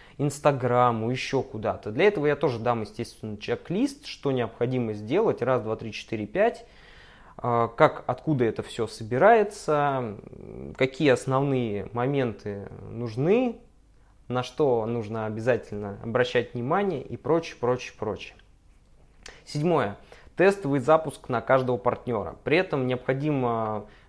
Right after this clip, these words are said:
запустить две-десять заявок на каждого партнера для теста.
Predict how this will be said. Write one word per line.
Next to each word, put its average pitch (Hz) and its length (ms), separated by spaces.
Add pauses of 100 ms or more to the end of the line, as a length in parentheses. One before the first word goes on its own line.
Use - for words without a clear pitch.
запустить 120 460
две-десять 127 880
заявок 202 480
на 139 160
каждого 131 340
партнера 156 480
для 120 240
теста. - 540